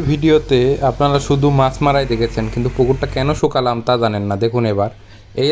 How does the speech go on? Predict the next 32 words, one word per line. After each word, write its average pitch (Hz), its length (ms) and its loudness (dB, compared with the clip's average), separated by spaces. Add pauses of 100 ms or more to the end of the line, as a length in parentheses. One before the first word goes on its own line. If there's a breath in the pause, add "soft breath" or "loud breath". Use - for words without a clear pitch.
রাস্তাটার 147 540 0
কি - 120 -12 (120)
করুণ 147 260 4 (100)
অবস্থা। 117 400 0
এই 123 60 0
রাস্তাতে 127 480 0
একটা 131 140 -2 (100)
ভ্যান 110 280 0
যাওয়ার 135 360 2
মতো 123 180 0 (140)
পরিবেশ 113 360 0 (140)
নাই, 110 120 -2 (760)
যার 135 240 0
কারণে 147 360 2
আমাদেরকে 131 320 0 (100)
পুকুরের 131 460 0
পাড়টা 120 380 0
বাধাই 113 320 0
করতে 110 220 -2
হয়েছে। 104 240 -2 (100)
শুধু 123 160 0 (120)
এই 135 140 2
কারণ 131 220 2 (100)
না, 117 60 2 (120)
পুকুরের 135 380 -2 (100)
চারপাশের 135 640 0 (160)
পাড়ই 131 320 2 (120)
একদম 120 240 -4 (140)
ভেঙে 120 340 0
চুরমার 113 380 0
হয়ে 101 200 0
গেছে। - 200 -8